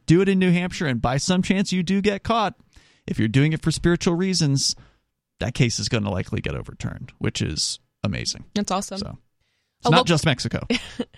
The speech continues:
Speaker 2: A local woman who sells the mushrooms preserved in honey in her shop to tourists says
Speaker 1: Mm.
Speaker 2: they are teacher. "We use them not only to feel closer to nature, but also to ask deep questions and find solution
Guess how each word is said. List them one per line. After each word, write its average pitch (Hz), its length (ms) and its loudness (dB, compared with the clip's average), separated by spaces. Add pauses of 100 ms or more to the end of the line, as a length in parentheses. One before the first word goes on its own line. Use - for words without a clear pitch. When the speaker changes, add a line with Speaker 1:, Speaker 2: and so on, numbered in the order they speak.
(360)
Speaker 2:
A 254 40 4
local 269 280 4
woman 247 340 2
who 240 200 -2
sells 240 400 2
the 277 100 -2
mushrooms 214 680 0
preserved 240 580 -2
in 240 80 2
honey 226 340 0
in 202 100 0
her 214 140 0
shop 226 360 0
to 269 80 -4
tourists 208 580 -2 (120)
says 208 300 2
Speaker 1:
Mm. 190 200 -12
Speaker 2:
they 233 280 2
are 214 140 4
teacher. 170 540 -4 (500)
"We 262 120 2
use 262 320 2
them 320 320 0
not 220 340 4
only 294 220 0
to 247 60 0
feel 254 200 -2
closer 233 360 -2
to - 160 -4
nature, 185 440 0 (260)
but 247 160 4
also 233 280 2
to 254 160 -2
ask 208 360 0
deep 269 220 0
questions 208 760 -2
and 208 160 0
find 220 340 2
solution 202 720 0